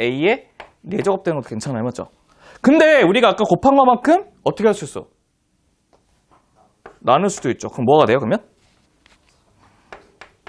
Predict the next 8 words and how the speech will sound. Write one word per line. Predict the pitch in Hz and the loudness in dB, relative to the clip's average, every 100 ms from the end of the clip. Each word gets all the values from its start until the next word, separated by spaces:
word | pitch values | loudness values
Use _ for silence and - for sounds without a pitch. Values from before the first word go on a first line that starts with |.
| _ _ _ _ _ _ _ - - | _ _ _ _ _ _ _ -20 -18
삼 | - 208 | -6 -2
루트에 | 220 208 180 233 - - _ _ _ _ _ _ - - | -2 0 0 0 -4 -20 _ _ _ _ _ _ -20 -6
A | 143 | -2
되는 | 151 143 | -2 -4
거 | 117 | -8
괜찮죠? | 104 - | -12 -16
맞죠? | 120 - - - _ _ _ _ | -16 -18 -20 -20 _ _ _ _
응? | - | -16